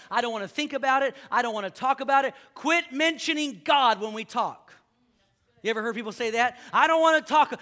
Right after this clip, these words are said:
Why do we have to talk about it? They do not wanna retain God in their knowledge. God gave them over to reprobate mind to do those things that are un-, inconvenient. Why? 'Cause they wanted to live the way they wanted to live, so they had to push God out of their mind, out of their thoughts, out of their heart,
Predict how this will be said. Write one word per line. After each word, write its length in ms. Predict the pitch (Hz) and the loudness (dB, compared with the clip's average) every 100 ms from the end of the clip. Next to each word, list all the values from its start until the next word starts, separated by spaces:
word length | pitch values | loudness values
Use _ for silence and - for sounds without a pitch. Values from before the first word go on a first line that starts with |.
| - | -10
Why 240 | 226 285 359 | 2 4 4
do 100 | 339 | 2
we 140 | 320 | 2
have 180 | 294 294 | 2 0
to 80 | 247 | -6
talk 300 | 262 285 269 | -2 -2 -2
about 340 | 185 180 147 | -4 -2 -2
it? 100 | 123 _ _ - | -8 _ _ -6
They 140 | 208 | -6
do 200 | 190 294 | -4 -4
not 240 | 294 311 277 | 0 0 0
wanna 200 | 277 247 | -2 -2
retain 400 | 226 262 254 233 | -4 -6 -6 -2
God 180 | 220 | -2
in 60 | 208 | -2
their 100 | 196 | -6
knowledge. 360 | 220 269 269 - - - | -2 0 -2 -6 -20 -4
God 240 | 233 240 220 | 0 0 -2
gave 120 | 226 | -6
them 80 | 220 | -6
over 200 | 214 180 | -8 -8
to 40 | |
reprobate 380 | 214 226 214 208 | -8 -8 -10 -8
mind 260 | 214 233 - - | -6 -6 -8 -16
to 100 | 202 | -12
do 120 | 226 | -8
those 180 | 220 208 | -8 -8
things 160 | 208 | -12
that 80 | 180 | -10
are 100 | 202 | -10
un-, 180 | 196 208 | -10 -10
inconvenient. 560 | 202 208 208 196 180 170 | -14 -12 -12 -12 -14 -8
Why? 220 | 185 214 - - | -2 -2 -4 -14
'Cause 120 | 202 | -10
they 80 | 175 | -10
wanted 280 | 175 277 262 | -6 -6 -6
to 80 | 214 | -6
live 320 | 214 311 233 | -4 -6 -6
the 80 | 214 | -6
way 140 | 254 | -4
they 120 | 226 | -4
wanted 220 | 214 208 190 | -6 -8 -8
to 60 | |
live, 260 | 214 285 285 - | -2 -2 -4 -14
so 120 | - | -12
they 120 | 208 | -8
had 200 | 185 277 | -2 -2
to 80 | 247 | -2
push 240 | - 240 - | -6 -8 -4
God 220 | 226 208 - | -2 -2 2
out 220 | 277 311 | 2 2
of 100 | 240 | 0
their 140 | 233 | -4
mind, 300 | 220 214 214 214 | -4 -4 -4 2
out 180 | 269 | 2
of 120 | 294 240 | 2 0
their 140 | 220 | -6
thoughts, 260 | 233 208 - | -2 -4 0
out 160 | 254 294 | 0 2
of 120 | 262 | 0
their 160 | 247 208 | -4 -4
heart, 600 | 240 254 220 214 - | 0 0 0 -6 -16